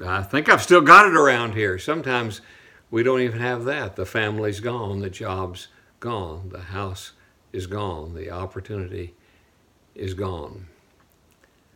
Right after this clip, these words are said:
But you and I can be commendable. I'm responsible.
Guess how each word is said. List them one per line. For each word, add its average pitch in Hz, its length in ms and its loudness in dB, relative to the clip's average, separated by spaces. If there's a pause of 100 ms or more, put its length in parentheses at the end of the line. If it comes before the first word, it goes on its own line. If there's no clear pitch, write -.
(800)
But 101 260 -2
you 196 840 4
and 110 220 -4
I 123 500 -4 (100)
can 151 680 -4 (180)
be 85 460 -6 (380)
commendable. 92 680 -6 (1900)
I'm 101 220 -2
responsible. 135 800 -4